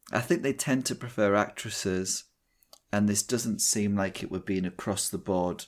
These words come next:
nominee in, in many categories, this film, so that won't help him either.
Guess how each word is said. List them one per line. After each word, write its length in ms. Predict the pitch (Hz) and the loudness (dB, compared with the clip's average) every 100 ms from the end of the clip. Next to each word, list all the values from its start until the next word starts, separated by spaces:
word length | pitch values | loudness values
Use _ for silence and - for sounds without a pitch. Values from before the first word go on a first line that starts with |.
| - | -6
nominee 720 | 95 95 92 90 92 120 - _ - | 0 2 2 0 0 -2 -6 _ -4
in, 200 | 101 95 | -2 0
in 240 | 95 95 90 | 0 0 2
many 220 | 101 92 | 2 0
categories, 640 | - 98 101 - 110 120 | 0 0 0 -2 -2 -2
this 160 | 110 - | -2 -2
film, 400 | - 110 127 143 | 0 -2 -2 -4
so 500 | - - 92 92 101 _ - - - _ | -4 0 0 0 -2 _ -20 -20 -20 _
that 360 | 92 104 107 - | 0 4 4 4
won't 220 | 101 95 | 2 2
help 240 | 104 90 87 | 2 0 0
him 140 | 87 | -2
either. 400 | 90 85 80 101 | -2 -2 -4 -8